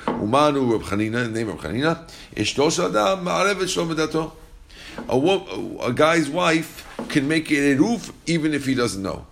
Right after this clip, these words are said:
And therefore, the same way a per-, Jewish person's wife can make an eruv, a goya, uh, the wife of a goy,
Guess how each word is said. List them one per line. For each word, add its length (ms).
And 140
therefore, 440
the 80
same 320
way 140
a 60
per-, 260
Jewish 440
person's 300
wife 240
can 140
make 180
an 60
eruv, 420
a 80
goya, 680
uh, 220
the 180
wife 360
of 120
a 60
goy, 400